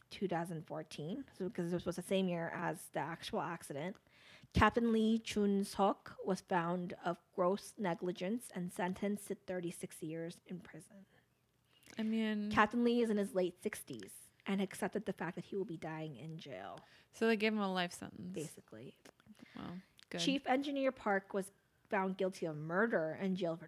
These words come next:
Speaker 1: thirty years, which didn't make sense as to how Captain Lee wasn't found of murder, but then the chief
Speaker 2: Well,
Speaker 1: engineer
Speaker 2: because they
Speaker 1: was. The engine was, 'cause Cap-,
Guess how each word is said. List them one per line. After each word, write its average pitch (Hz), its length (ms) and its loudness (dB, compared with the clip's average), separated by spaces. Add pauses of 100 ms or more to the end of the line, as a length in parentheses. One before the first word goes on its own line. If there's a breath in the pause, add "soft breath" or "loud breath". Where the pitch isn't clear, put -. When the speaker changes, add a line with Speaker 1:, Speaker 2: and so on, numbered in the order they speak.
Speaker 1:
thirty 165 240 -4
years, 117 380 -12
which 190 100 -4
didn't 240 180 4
make 233 120 0
sense 208 280 2
as 190 80 -2
to - 80 -4
how 180 200 2
Captain 170 420 -8
Lee 165 120 -4
wasn't 196 380 0
found 208 200 0
of 208 60 -2
murder, 202 480 2
but 160 200 -4
then 165 220 -8 (180)
the 180 80 -6
chief 208 220 -4
Speaker 2:
Well, 240 140 12
Speaker 1:
engineer 240 180 6
Speaker 2:
because 262 300 8
they 262 180 6
Speaker 1:
was. 196 240 -4 (300)
The 214 160 2
engine 339 300 4
was, 190 140 4 (420 loud breath)
'cause - 180 0 (320)
Cap-, - 280 6